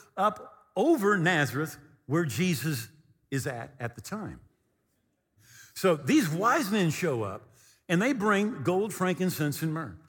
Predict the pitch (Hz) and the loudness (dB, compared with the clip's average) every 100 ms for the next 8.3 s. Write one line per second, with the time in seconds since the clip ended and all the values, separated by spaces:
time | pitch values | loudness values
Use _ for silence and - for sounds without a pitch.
0 | _ _ _ - 123 143 117 165 349 226 | _ _ _ -6 -4 -2 -2 0 0 -2
1 | 170 196 185 220 165 170 107 110 - - | -2 -2 0 -2 0 0 0 -6 -14 -20
2 | _ _ 120 196 143 220 165 208 220 165 | _ _ -2 0 2 0 2 2 2 2
3 | 143 139 - - 131 160 208 294 233 151 | 2 0 -6 -8 -4 0 2 4 4 4
4 | 117 110 - - - _ _ - 127 151 | 2 -4 -8 -20 -20 _ _ -4 0 2
5 | 180 254 254 143 127 120 127 131 - - | 4 6 4 4 2 0 -2 -4 -10 -16
6 | - _ 143 143 101 85 - - - _ | -20 _ -12 -8 -8 -10 -18 -20 -20 _
7 | _ _ - 147 196 180 120 98 98 92 | _ _ -2 2 2 2 0 -4 -6 -12
8 | 95 73 | -14 -16